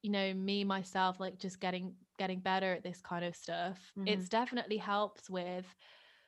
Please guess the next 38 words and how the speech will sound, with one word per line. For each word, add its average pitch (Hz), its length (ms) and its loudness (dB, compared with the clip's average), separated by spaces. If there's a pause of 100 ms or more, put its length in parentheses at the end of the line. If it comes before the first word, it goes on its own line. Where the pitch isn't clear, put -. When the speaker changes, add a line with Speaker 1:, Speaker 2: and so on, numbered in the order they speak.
(220)
Speaker 1:
But 262 100 4
again, 294 480 4
like, 320 280 -2
yeah, 277 160 4
I, 294 160 2 (100)
I 269 100 4
do 285 280 -4
really 254 260 0
miss, 220 500 -2 (520)
well, 277 180 10
I 233 80 10
mean, 214 220 2
we're, 202 160 -2 (120)
we're, 240 240 4
we're 220 200 4
able 214 220 -2
to - 140 -16
collaborate 185 480 -2
now 185 220 0
again, 180 320 -2
but 190 120 -2
I 190 100 4
did 196 300 0 (100)
really, 208 460 4
really 190 300 2
miss 185 480 -2 (520)
collaboration. 196 1300 4
And 196 100 2
I 190 100 6
think 180 240 6
Speaker 2:
Mm-hmm. - 20 4
Speaker 1:
it 160 120 0
wasn't, 208 560 0 (280)
'cause 220 160 0
I 214 140 4
think, 214 380 -2 (240)
you 214 140 0
know, 196 240 0